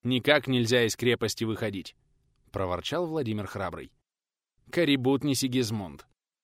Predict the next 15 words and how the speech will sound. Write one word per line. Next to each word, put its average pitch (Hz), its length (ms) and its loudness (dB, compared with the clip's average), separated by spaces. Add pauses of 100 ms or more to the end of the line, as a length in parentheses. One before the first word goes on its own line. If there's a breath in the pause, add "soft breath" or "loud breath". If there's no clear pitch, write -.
(420)
У 135 120 0
того 139 280 6
преданности, 143 600 4
кроме 120 280 4
собачьей, 101 640 -2 (300)
в 113 100 -4
деле 151 280 6
ратном 151 380 4
ох 214 180 2
какова 123 380 4
сметка. - 480 -4 (460)
Зазря 170 480 6
людей 143 320 8
не 143 140 2
растеряет. 113 680 0